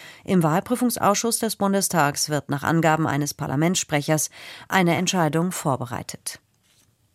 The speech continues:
Bundesdigitalminister Wildberger hat sich grundsätzlich offen für den Einsatz der umstrittenen Analysesoftware des U-S-Unternehmens Palantir gezeigt.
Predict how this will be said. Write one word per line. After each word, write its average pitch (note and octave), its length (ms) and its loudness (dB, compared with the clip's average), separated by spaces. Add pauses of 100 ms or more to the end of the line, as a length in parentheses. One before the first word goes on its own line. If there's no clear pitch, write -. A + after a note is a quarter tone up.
(1200)
Bundesdigitalminister G#3 1300 0
Wildberger E3+ 880 2
hat G3 140 -2
sich G3+ 140 -2
grundsätzlich G3+ 720 0
offen D#3+ 420 2
für C#3+ 200 -4
den C#3+ 280 -2
Einsatz G3 560 4
der E3 140 2
umstrittenen F#3+ 640 0
Analysesoftware E3+ 1080 2
des D#3+ 180 0
U-S-Unternehmens D#3+ 1040 0 (240)
Palantir D#3+ 680 2
gezeigt. - 640 -4